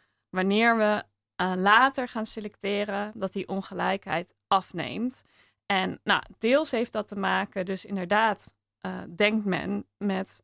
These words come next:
ehm, dat, eh, leerlingen eigenlijk vaak al beginnen met een achterstand op school. En, eh, leerlingen, ehm, eigenlijk de tijd nodig hebben om dus hun leerpotentie,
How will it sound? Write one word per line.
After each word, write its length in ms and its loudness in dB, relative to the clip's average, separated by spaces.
ehm, 400 -10
dat, 520 -2
eh, 320 -2
leerlingen 640 0
eigenlijk 440 -2
vaak 300 -2
al 140 -2
beginnen 380 -4
met 160 -8
een 120 -4
achterstand 580 -6
op 100 -20
school. 480 -6
En, 460 0
eh, 380 -6
leerlingen, 580 0
ehm, 400 -8
eigenlijk 360 0
de 140 -8
tijd 320 4
nodig 360 0
hebben 400 -6
om 180 -2
dus 220 -4
hun 220 -2
leerpotentie, 960 -4